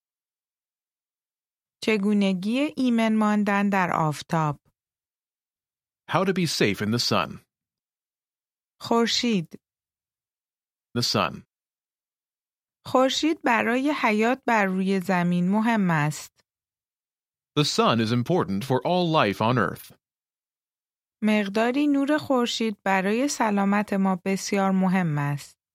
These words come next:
Speaker 2: Some sunlight is very important for our health.
Speaker 1: آفتاب سوختگی.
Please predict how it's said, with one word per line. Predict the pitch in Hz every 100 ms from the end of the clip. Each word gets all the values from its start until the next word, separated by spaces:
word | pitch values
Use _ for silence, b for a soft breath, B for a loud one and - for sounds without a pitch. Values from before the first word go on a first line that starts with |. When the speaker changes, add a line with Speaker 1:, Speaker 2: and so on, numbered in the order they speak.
| _ _ _ _ _ _ _ _ _ _ _ _ _ -
Speaker 2:
Some | - 202 202
sunlight | - 175 127 90 101
is | 131
very | 127 180 185
important | 170 143 160 104 107
for | 120 101
our | 107
health. | 110 101 76 - _ _ _ _ _ _ _ _ _ _ _ _ _ _ _ _ _ -
Speaker 1:
آفتاب | 208 208 - 202 185 175
سوختگی. | - 185 - - 180 160 180 175 151